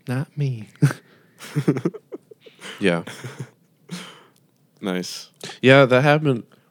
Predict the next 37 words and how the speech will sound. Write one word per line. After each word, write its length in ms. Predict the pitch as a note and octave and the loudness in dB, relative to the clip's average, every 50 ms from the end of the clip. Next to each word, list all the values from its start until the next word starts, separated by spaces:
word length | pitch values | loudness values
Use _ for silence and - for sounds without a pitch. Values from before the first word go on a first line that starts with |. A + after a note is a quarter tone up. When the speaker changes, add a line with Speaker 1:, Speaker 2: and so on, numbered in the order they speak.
| _ | _
Speaker 3:
Well, 180 | - A#2 A#2+ B2 | 6 8 8 8
we're 140 | C3 C3 A#2+ | 8 6 6
proud 260 | - - C3 C#3 D3 | 6 6 8 8 8
of 80 | B2+ | 8
Speaker 2:
Al-, 60 | C3+ C#3 | 6 6
Speaker 3:
you 80 | B2+ | 4
for, 160 | B2 - - | 4 4 6
Speaker 2:
also 380 | A#2 B2 B2+ B2+ - B2 A2 G#2+ | 8 8 8 6 6 6 6 6
at 100 | F#2+ F#2 | 6 6
Buffalo 340 | G#2 F#2+ G2 - - G#2+ G2 | 4 2 4 4 6 6 8
Speaker 3:
for 60 | G2 | 10
Speaker 2:
Wild 200 | G#2+ B2 C3+ D#3 | 10 10 10 10
Wings 100 | F3 F#3+ G3+ | 8 8 6
for 100 | G#3 G#3 | 6 6
Speaker 3:
surviving. 200 | G#3 G3+ E3+ D#3+ | 4 4 4 6
Speaker 2:
me 100 | E3+ F3 | 6 4
once. 440 | E3+ G3+ - A#3+ - - - - - - - | 4 2 0 -2 -4 -6 -14 -16 -4 2 6
Speaker 1:
It 40 | |
was 180 | F#3 F#3 F3+ E3 | 6 8 8 8
at 200 | F3+ F3 - - D#3 | 8 8 6 6 6
B-dubs 520 | C#3+ C#3 C#3+ E3+ F#3 G#3+ G3+ G#3 A#3+ - | 6 8 8 8 8 8 6 4 0 2
too? 400 | C#4+ C#4+ G3 G3 - - G4 - - | 4 6 8 8 8 8 6 4 2
Speaker 2:
<laughs> 40 | D#3 | -2
Yeah, 320 | D#3+ C#3 E3 F3 C#3 E3+ - | 2 6 6 8 8 8 8
it 340 | - C4+ D4 - - E4 E4 - | 6 6 6 6 6 4 6 6
was. 440 | B3+ C4 F#3+ G3 - - - - - - - - - - - D#3+ C3+ - - - - - - _ _ _ - _ _ _ _ _ - | 4 2 2 -2 -8 -10 -10 -10 -10 -8 -8 -10 -8 -8 -8 -8 -8 -10 -14 -18 -20 -20 -20 _ _ _ -20 _ _ _ _ _ -2
Except, 140 | A#2 B2 - | 2 8 10
Speaker 1:
B-dubs. 320 | C#4 D#4 D#4+ C4+ G3+ D#3 C3+ | 10 12 12 10 8 8 6
Speaker 2:
except 180 | E3+ D3+ - D#3+ | 4 4 6 6
it 100 | D3+ D3+ | 6 6
was 100 | C#3+ C#3+ | 6 6
like 200 | D3+ C#3+ C#3 C#3+ | 6 6 8 8
a, 240 | C3 B2 G#2+ G2+ - _ _ _ - | 8 6 6 4 0 _ _ _ -20
<clears throat> 760 | - _ - - A3+ A#3 B3 G3 F3 D3+ A#2 B2 C3+ C#3 - | -20 _ 4 6 6 6 6 4 2 0 -2 -6 -8 -8 -4
I 80 | G#2 | 0
got 200 | G#2 A2 G#2+ A2 | 2 4 6 6
a, 140 | G#2+ G#2 G2+ | 6 4 2